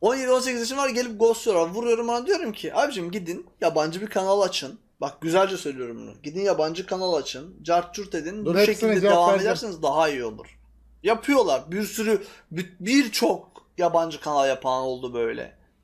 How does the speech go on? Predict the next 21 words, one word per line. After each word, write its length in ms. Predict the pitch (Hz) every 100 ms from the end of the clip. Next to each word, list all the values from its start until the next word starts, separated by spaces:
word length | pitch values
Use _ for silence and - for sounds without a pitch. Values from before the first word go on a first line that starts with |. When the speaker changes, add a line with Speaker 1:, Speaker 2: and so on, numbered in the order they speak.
| _ _ -
Speaker 1:
Çünkü 180 | 185 196
gerçekten 680 | 220 226 214 185 208 226 226 _
şeydi, 560 | - 196 185 139 123 - _ _ -
farklı 340 | 143 - 185
bir 60 | 165
şeydi. 540 | - 131 117 - - - _ _ _ _ _ _ _ _ _ _
Ama 220 | 180 214 214
şu 200 | 233 208
da 120 | 185
bir 100 | 170
gerçek. 760 | 151 - - 220 226 - - - _ _ _
Ne 80 | 185
oldu? 420 | 180 151 170 214
Herkes 500 | 190 185 - 143 -
tıpış 380 | - - 151 -
tıpış 760 | - - 196 - - - - _ _ _ _ _ _ _ _ _ _ _ _ _ _ _ _ _ _ _
Türkiye'me, 800 | 190 175 - 214 170 165 196 220 165
canım 300 | 160 190 196
Türkiye'me 520 | 185 175 165 165 175 226
muhtaç 540 | 214 208 247 233 -
kaldı. 340 | 180 147 185